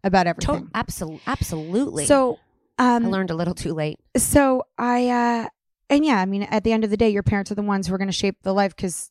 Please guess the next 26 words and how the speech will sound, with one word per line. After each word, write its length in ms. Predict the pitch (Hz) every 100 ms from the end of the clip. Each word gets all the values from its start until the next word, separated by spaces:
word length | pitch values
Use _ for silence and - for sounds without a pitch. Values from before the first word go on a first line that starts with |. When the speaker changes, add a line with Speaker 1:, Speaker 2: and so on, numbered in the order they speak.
| -
Speaker 1:
your, 300 | - 202 190 202
you 80 |
kids 180 | 196 185
are 80 | 190
too 140 | -
young 180 | 196 185
to 80 | 175
decide, 360 | 170 - 202 170
but 100 | 175
you'll 140 | 190
take 240 | - 185 -
from 180 | 175
it 80 | 170
what 200 | 180 175
you 80 | 185
want. 220 | 185 175 185
And 100 | 202
I 60 |
also 260 | 196 190 208
think 220 | 196 175
about 180 | 180 190
living 200 | 175 175
in 40 |
the 60 | 170
city, 340 | - 180 180 - - - - _
um, 460 | 202 180 170 175